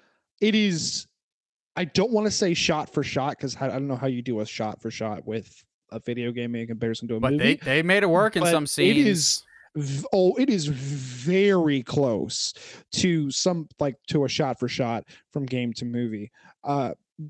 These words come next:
Speaker 1: the, Sarah is so likable to the, it, the only reason that I wasn't as in, e-, emotionally invested in her as, you know, prob-, probably could have been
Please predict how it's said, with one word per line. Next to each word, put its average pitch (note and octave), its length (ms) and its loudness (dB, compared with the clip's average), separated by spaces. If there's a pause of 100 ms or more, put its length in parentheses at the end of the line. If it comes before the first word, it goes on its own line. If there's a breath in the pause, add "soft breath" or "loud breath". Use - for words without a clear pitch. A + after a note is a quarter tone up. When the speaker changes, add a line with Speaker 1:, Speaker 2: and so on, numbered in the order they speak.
(300)
Speaker 1:
the, F#3 440 -2 (680)
Sarah A#3+ 640 2
is D#3+ 200 4
so - 520 2
likable G#3+ 760 0 (440 soft breath)
to G#3+ 100 -2
the, G#3+ 200 4
it, G3 100 0 (100)
the E3 320 -2
only C4 400 0
reason G#3+ 560 2
that G3+ 100 0
I D#3+ 120 2
wasn't E3+ 400 0
as D3 260 -2
in, D3+ 260 -2 (200)
e-, E3 180 4
emotionally D#3+ 440 0
invested C3+ 400 -2
in D3 120 0
her C#3+ 260 0 (320 loud breath)
as, - 480 -4
you C#3 140 -4
know, C3 220 -2
prob-, C#3+ 260 -4
probably C3 340 -2
could C#3+ 260 0
have D3 260 -4
been C#3+ 260 0